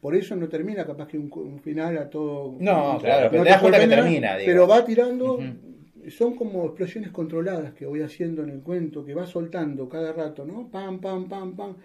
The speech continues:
Speaker 1: Y con un montón de cosas que por ahí capaz que te dicen en los talleres que no tenés que dejar nada abierto, ni nada. O sea, vos tenés que tirar algo y después le-, traerlo de vuelta como quien tira una red de pesca, ¿no?
Speaker 2: Ujú.
Speaker 1: Traerlo de vuelta.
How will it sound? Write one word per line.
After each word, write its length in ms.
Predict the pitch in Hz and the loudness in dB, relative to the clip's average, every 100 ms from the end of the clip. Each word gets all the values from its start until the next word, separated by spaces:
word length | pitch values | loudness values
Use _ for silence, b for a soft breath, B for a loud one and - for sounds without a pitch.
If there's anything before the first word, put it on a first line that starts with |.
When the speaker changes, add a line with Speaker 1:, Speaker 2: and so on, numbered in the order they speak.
| b b b b b | b b b b b
Speaker 1:
Y 80 | 156 | -6
con 120 | 175 | -6
un 80 | 311 | -4
montón 300 | 277 285 269 | -6 -6 -10
de 80 | 233 | -8
cosas 260 | 240 233 | -10 -12
que 80 | - | -14
por 140 | 160 | -10
ahí 80 | 170 | -6
capaz 200 | 180 175 | -6 -6
que 100 | 165 | -8
te 100 | 151 | -6
dicen 200 | 151 156 | -6 -4
en 60 | 143 | -6
los 100 | 127 | -8
talleres 380 | 139 - 175 160 | -16 -8 -6 -6
que 120 | 135 | -8
no 120 | 139 | -10
tenés 220 | 147 139 | -8 -10
que 80 | 143 | -10
dejar 300 | 135 123 143 | -12 -10 -12
nada 240 | 143 147 139 | -8 -8 -6
abierto, 500 | 143 156 160 151 139 | -2 0 0 -2 -8
ni 120 | 139 | -6
nada. 100 | 143 - | -6 -8
O 120 | 135 | -14
sea, 160 | - 139 | -8 -2
vos 160 | 160 | -2
tenés 180 | 165 160 | 0 -6
que 80 | 160 | -6
tirar 280 | 151 151 156 | -4 -2 -2
algo 280 | 185 208 170 | -4 -2 -2
y 40 | |
después 300 | 139 - 156 - - - | -2 -4 -4 -6 -18 -14
le-, 360 | 143 147 151 - - | -6 -4 -6 -10 -14
traerlo 380 | - 143 165 170 | -4 -2 -2 0
de 40 | 156 | 2
vuelta 340 | 156 175 180 | 0 -2 -6
como 200 | 151 139 | -8 -10
quien 180 | 127 143 | -12 -10
tira 220 | 156 160 | -4 -2
una 240 | 151 147 139 | -2 -4 -6
red 200 | 147 151 | -4 -2
de 80 | 151 | -2
pesca, 380 | 156 - 143 | -6 -10 -14
¿no? 160 | 139 160 | -8 -8
Speaker 2:
Ujú. 80 | 196 | -6
Speaker 1:
Traerlo 360 | 156 151 156 | -6 -6 -2
de 80 | 151 | -2
vuelta. 340 | 160 139 - | 0 -4 -6